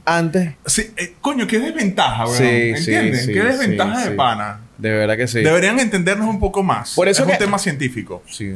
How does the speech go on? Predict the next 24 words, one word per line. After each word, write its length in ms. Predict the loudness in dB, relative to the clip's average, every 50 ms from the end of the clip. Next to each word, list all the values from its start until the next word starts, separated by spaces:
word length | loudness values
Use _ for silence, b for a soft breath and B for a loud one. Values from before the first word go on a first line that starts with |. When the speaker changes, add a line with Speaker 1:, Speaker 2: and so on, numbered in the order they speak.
| -10 -10 0
Speaker 1:
Por 160 | 2 2 2
eso, 220 | 4 2 0 0 2
¿sabes 160 | 0 0 2
qué? 280 | 2 0 0 -2 -2 0
Cuando 240 | 0 2 2 2 2
estaba 280 | 2 2 4 4 4
yo 180 | 4 4 4 4
carajito, 420 | 4 2 2 2 2 2 2 2 2
yo 100 | 2 2
me 80 | 2
acuerdo 260 | 2 2 2 2 2 2
que 280 | 2 2 2 0 -2 -4 -4
mientras 280 | -2 -2 0 2 2
yo 80 | 2 2
tenía 220 | 2 0 0 0
quince 300 | 2 2 0 2 2 2
años, 240 | 2 2 2 0 -2 0
pensando 720 | -2 0 0 0 2 2 0 0 0 0 2 2 2 2
en 440 | 2 2 2 2 2 0 0 0 0
Dragon 320 | 2 2 2 2 2 2 2
Ball 200 | 4 4 4 2
en 100 | 2 2
esa 360 | 0 0 2 2 2 4 4
época, 540 | 2 2 2 2 4 4 4 2 2 -2